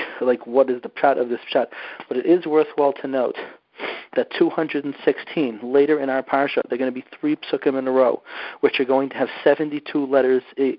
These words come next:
with each in it, and it's what they call the Shem Ayin Beis, which is the combination. Seventy-two times three is two hundred sixteen, two hundred sixteen letters in total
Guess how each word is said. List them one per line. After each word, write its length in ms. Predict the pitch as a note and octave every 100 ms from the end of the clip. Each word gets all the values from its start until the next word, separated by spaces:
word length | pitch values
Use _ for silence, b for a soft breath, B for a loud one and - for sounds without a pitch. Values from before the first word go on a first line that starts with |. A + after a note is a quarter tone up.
| -
with 180 | C3 C3+
each 200 | B2 C3+
in 80 | C3
it, 120 | D#3
and 100 | C3+
it's 100 | -
what 120 | C3+
they 60 | -
call 160 | C3
the 60 | C3 -
Shem 180 | C#3 C#3
Ayin 320 | C3 C#3+ C3+
Beis, 220 | B2 D3+ - B B B B
which 280 | C#3 C3+ -
is 220 | B2 C3 B2+ - B B C3
the 100 | B2+
combination. 680 | - C3+ C3 B2 A#2 C#3 D3 B B B -
Seventy-two 440 | C3 C3 C#3 -
times 220 | C3+ C3+ C3
three 160 | C3+ C3+
is 60 | -
two 100 | C3+
hundred 360 | C3 B2+ D3 C#3+
sixteen, 540 | D#3 - - B2+ B2 C#3+ B B B B B -
two 100 | C#3+
hundred 320 | F#3 D3+ C#3
sixteen 260 | C#3+ - C3+
letters 220 | B2+ B2
in 120 | C#3 C3
total 360 | C#3 A#2+ B2